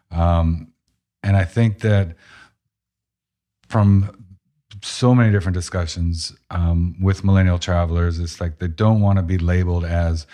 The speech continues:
"This is who we are, this is what they want." There's no such thing as a millennial psychographic. It depends, um, on so many different factors. Um,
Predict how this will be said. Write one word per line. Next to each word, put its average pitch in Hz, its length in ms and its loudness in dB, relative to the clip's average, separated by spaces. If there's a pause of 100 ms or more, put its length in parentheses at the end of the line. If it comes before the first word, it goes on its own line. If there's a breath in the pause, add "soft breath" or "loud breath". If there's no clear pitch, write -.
(160 loud breath)
"This 95 180 -4
is 101 100 -2
who 101 120 2
we 95 80 6
are, 87 160 2
this 85 200 -6
is 85 120 -4
what 85 180 -2
they 85 140 -2
want." 82 340 -2
There's 87 160 -6
no 101 100 2
such 98 260 -4
thing 92 200 0
as 87 180 0
a 87 60 -6
millennial 85 460 0
psychographic. 82 840 -6
It 80 80 -10
depends, 80 500 -4 (400 loud breath)
um, 85 380 2
on 87 160 -4
so 104 260 -2
many 98 180 4
different 85 340 -6
factors. 90 580 0 (540 loud breath)
Um, 92 640 0